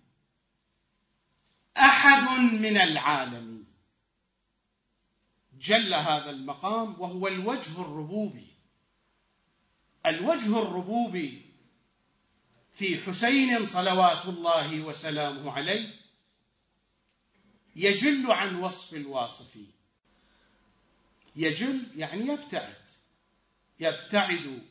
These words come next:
ويبتعد ويبتعد. لماذا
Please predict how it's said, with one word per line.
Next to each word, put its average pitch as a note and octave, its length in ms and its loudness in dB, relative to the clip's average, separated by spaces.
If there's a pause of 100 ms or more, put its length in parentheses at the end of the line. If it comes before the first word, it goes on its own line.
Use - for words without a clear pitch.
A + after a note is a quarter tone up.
(120)
ويبتعد C#3 720 -10
ويبتعد. B2+ 800 -8 (1500)
لماذا A#3+ 880 6